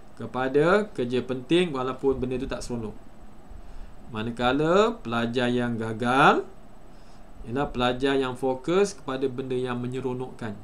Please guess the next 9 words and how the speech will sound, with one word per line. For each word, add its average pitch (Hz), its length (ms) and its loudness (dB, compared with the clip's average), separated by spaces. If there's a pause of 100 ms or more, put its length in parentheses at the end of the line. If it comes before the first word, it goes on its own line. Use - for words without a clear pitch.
(800)
<laughs> 110 220 -10
walaupun 117 360 -6
benda 117 220 -4 (160)
tak - 80 -12
penting 107 360 -6
pun. 101 160 -10 (1300)
Dan 208 400 4 (880)
kereta 160 880 4
kegagalan 131 880 2